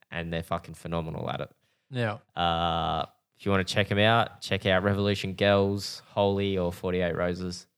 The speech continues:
Speaker 2: Mm-hmm.
Speaker 1: Um, it's, like,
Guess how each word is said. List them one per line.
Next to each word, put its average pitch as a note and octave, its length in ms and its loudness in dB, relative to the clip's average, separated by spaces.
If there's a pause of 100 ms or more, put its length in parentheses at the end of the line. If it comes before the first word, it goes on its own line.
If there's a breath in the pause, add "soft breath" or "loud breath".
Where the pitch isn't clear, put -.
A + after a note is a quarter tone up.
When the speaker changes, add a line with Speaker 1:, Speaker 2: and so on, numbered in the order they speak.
(100)
Speaker 2:
Mm-hmm. A#2 240 -6
Speaker 1:
Um, F2 400 -2 (1160)
it's, - 260 -6 (440)
like, G2 260 2